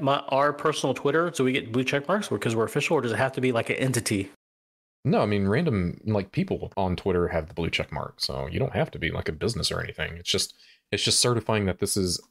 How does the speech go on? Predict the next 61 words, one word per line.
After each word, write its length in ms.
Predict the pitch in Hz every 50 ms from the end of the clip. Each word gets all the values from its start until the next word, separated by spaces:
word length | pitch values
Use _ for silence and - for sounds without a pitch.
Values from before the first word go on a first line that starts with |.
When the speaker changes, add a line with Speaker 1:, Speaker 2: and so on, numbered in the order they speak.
| _ -
Speaker 2:
actually 720 | 104 95 - - - - 101 92 92 90 85 85 80 - - - 92 85 85
the 80 | - 85
person 400 | - - 101 92 - 92 90 -
who 480 | - 90 87 87 85 85 80 80 78 -
started 320 | - - - 95 87 85 73
the 120 | - -
account, 320 | - - - 92 78 - - _ -
not 280 | 95 95 95 - -
some, 220 | - 104 92 92 92
you 420 | 123 131 139 143 143 139 135 123
know, 100 | 117 113
not 180 | 104 101 90 -
Speaker 1:
Mm. 40 |
Speaker 2:
some 140 | - 98 87
person 320 | - 110 98 - - 90 82
who's 160 | 87 82 -
just 180 | - 78 -
over 120 | 95 85 82
here 180 | 82 85 80 76
pretending 460 | - 92 - - 98 95 90 87 85
to 60 | -
be 320 | - - 80 80 - - - _ _ _ _ _ _ _ _ _ _ _ -
Speaker 1:
Mm-hmm. 300 | 117 107 101 101 98 104
Speaker 2:
that 140 | 101 - -
person. 380 | - - - - - - - - _ _ _ _ _ _ _ _ _ _
Speaker 1:
Okay, 220 | 180 185 - 170 180 - _ _
may-, 100 | 139 143
maybe 220 | 139 151 143 139 135
I'll 100 | 123 117
start. 260 | - - 135 131 -
Oh, 100 | - 165
actually, 280 | 170 180 - - 170 143
I 40 | 143
have 80 | 156
to 80 | - 147
wait 340 | 143 139 135 127 - - -
seven 300 | - - 127 139 185 190
or 60 | 160
ten 220 | 120 - 143 131 120
days 240 | 113 107 104 -
to 60 | - 98
do 120 | 95 90
that. 280 | 87 87 85 - - - -
I, 140 | 139 135 131 - - -
I 40 | 135
have 80 | 127 123
to 60 | -
wait. 180 | 107 101 95 - - - _ _
I 40 | 123
Speaker 2:
Mm. 40 | 123
Speaker 1:
remember 220 | 123 123 113 117 104
I, 80 | 104
'cause 180 | 104 - - 123 110 -
I, 40 | 127
I 40 |
clicked 260 | 117 - - 147 - 123
on 100 | 110 104
it 40 | 95
and 60 | 107
tried 260 | - 120 110 110 107 113
immediately. 380 | 113 110 110 107 107 113 117